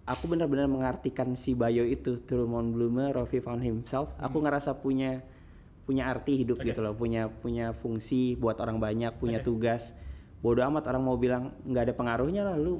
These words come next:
Speaker 1: masih kecil segini, masih banyak," nggak apa-apa.
Speaker 2: Oke.
Speaker 1: At least aku ngerasa apa yang ku bikin bisa bikin orang merasakan sesuatu,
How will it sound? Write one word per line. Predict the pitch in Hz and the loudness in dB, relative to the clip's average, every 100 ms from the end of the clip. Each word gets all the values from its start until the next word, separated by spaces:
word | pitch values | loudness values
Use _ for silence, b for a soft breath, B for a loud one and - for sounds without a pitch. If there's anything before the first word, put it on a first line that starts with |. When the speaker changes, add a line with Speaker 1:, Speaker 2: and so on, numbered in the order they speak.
| - - | -6 -6
Speaker 1:
masih | 123 135 | -2 0
kecil | 127 - 135 | 0 0 0
segini, | 120 127 143 165 | 0 0 0 0
masih | 123 127 | 0 0
banyak," | 123 123 127 123 - | 0 0 0 -2 0
nggak | 123 | 0
apa-apa. | 120 139 - 135 135 - | 2 2 2 -2 -2 -4
Speaker 2:
Oke. | 131 | -2
Speaker 1:
At | 120 | 0
least | 170 151 | 0 0
aku | 131 175 175 | 0 0 0
ngerasa | 156 147 143 165 165 B B B B B B | 2 0 0 -2 -4 B B B B B B
apa | 131 139 139 | -2 2 2
yang | 135 | 4
ku | 131 | 2
bikin | 127 127 170 175 156 | 2 2 2 0 0
bisa | 127 123 131 | 0 0 0
bikin | 123 135 131 | 0 0 0
orang | 123 127 | 0 0
merasakan | 131 127 120 127 131 | 0 0 -2 -6 -6
sesuatu, | 120 127 127 117 - 151 156 | -6 -2 0 0 2 2 2